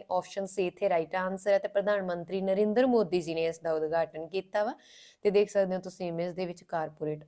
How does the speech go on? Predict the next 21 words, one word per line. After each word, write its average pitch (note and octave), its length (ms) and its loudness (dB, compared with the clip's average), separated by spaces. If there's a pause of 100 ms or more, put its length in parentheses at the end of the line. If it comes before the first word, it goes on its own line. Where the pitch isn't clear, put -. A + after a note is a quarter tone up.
ਆਫਿਸ। - 580 -14 (1800)
ਨੈਕਸਟ G3 280 2
ਕੁਐਸਚਨ, A3+ 500 4 (120)
ਹਾਲ G3 220 6
ਹੀ B3+ 140 2
ਵਿੱਚ C4 240 0
ਕੋਕਾ A3+ 400 6
ਕੋਲਾ A3 300 4
ਦੀ G#3+ 160 -2
ਬੋਟਲਿੰਗ F#3 760 2
ਯੂਨਿਟ G#3+ 420 2
ਕਿਸ A#3+ 380 2
ਰਾਜ F3+ 340 4
ਵਿੱਚ F3 220 -6 (120)
ਤਿੰਨ G#3+ 200 4
ਹਜ਼ਾਰ G#3+ 400 2
ਕਰੋੜ F#3+ 300 -2
ਰੁਪਏ E3+ 260 -2
ਦਾ E3 120 -4
ਨਿਵੇਸ਼ D#3+ 420 -4
ਕਰੇਗੀ? C#3 420 -2